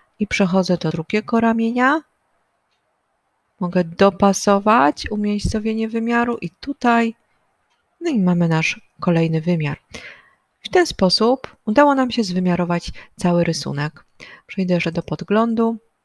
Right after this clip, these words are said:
Mam nadzieję, że z każdym krokiem designer jest dla Państwa coraz bardziej przyjazny i też widzicie Państwo, jak bardzo intuicyjny jest ten program w samej obsłudze.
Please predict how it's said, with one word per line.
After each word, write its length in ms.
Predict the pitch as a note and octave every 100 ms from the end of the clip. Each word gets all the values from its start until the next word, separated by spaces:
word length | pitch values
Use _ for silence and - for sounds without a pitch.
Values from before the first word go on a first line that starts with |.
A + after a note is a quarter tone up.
| _ _ _ _ _ _ _ _ _ _ _ _ - - - -
Mam 140 | A3
nadzieję, 300 | A3 G3+ A3
że 100 | F#3
z 100 | -
każdym 420 | - A3 G#3 F#3
krokiem 460 | F3+ G3+ G3+ F#3 F3 - - -
designer 920 | F3 F3+ G3 G3 - F3+ F3+ F#3 F#3
jest 220 | F3+ F3
dla 120 | E3+ F3
Państwa 400 | F3 F3 - F3
coraz 320 | B3 A3+ F3+
bardziej 360 | F#3 F#3 F3+
przyjazny 720 | - F#3+ F3+ E3+ E3+ A3 C4+ C#4 _ _ _ _ _ _ -
i 120 | C#4+
też 260 | D4 C#4 A4+ A4+ A#4 _
widzicie 400 | G#3 B3+ C4 -
Państwo, 380 | C4 B3 A#3 -
jak 160 | G#3+ G3+
bardzo 480 | F#3+ A3 A#3 A3 A3
intuicyjny 680 | G3+ F#3+ G3 F#3+ - G#3+ G#3
jest 140 | G3
ten 140 | G3 G3
program 540 | G3+ F#3+ G3+ G#3 A3 - - -
w 100 | -
samej 300 | - C4+ B3+
obsłudze. 560 | B3 - - G3+ E3